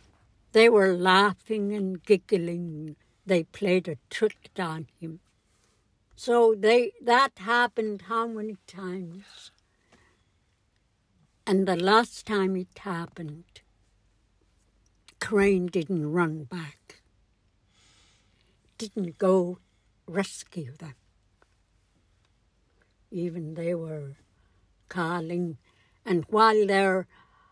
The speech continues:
"Come and help us," pretty soon the voice disappeared, got further and further away.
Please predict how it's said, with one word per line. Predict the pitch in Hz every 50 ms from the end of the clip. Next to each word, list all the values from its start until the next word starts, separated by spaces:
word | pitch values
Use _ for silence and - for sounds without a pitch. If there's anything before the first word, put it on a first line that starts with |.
| - - _ _ _ _ _ _ _ _ _ _ _ _ _ _ _
"Come | - 214 294 302 320
and | 349 349 349 339
help | 294 262 330 370 359 359 359 311 - _
us," | 285 311 330 285 - - - - - _
pretty | - 240 202 247 254
soon | - - - - 247 247 247 247 240 240 240 240 - _ _ _ _ _ _ _ _
the | 190 202 196
voice | 185 - 208 190 190 190 185 180 175 - - - - - - - - - - - - - - - - - _ _ _ _ _ _ _ _ _
disappeared, | - 208 - - - - 160 - - - - 165 143 131 - _ _ - _ _ _ _ _ _ _ _ _ _ _ _ _ _ _ _ _ _ _ _ _ _
got | - 175 160 143 123 - -
further | - _ - 175 185 190 190 - 202 180 190 190 - _ _ _ _ _ _
and | - 185 170 165 - _
further | _ 202 185 175 175 160 170 156 151 156
away. | 151 135 127 143 160 160 151